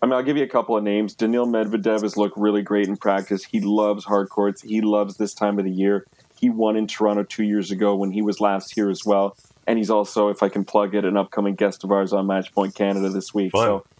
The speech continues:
Speaker 1: um, he's been great in press. He's very detailed and articulate. He enjoys answering questions in press. Um, so, I mean, I would lean maybe towards him. And, uh, you know, maybe on the outside, Jannik Sinner, the seventh seed, seems very comfortable as well.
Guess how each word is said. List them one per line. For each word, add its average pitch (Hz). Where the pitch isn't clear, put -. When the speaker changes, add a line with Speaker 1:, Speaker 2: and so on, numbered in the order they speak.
Speaker 1:
um, 101
he's 120
been 135
great 127
in 123
press. 110
He's 95
very 113
detailed 107
and 101
articulate. 101
He 120
enjoys 110
answering 101
questions 104
in 107
press. 104
Um, 107
so, 127
I 123
mean, 123
I 110
would 123
lean 120
maybe 113
towards 107
him. 143
And, 110
uh, 104
you 107
know, 127
maybe 147
on 196
the 120
outside, 107
Jannik 113
Sinner, 113
the 98
seventh 104
seed, 107
seems 104
very 107
comfortable 104
as 95
well. 104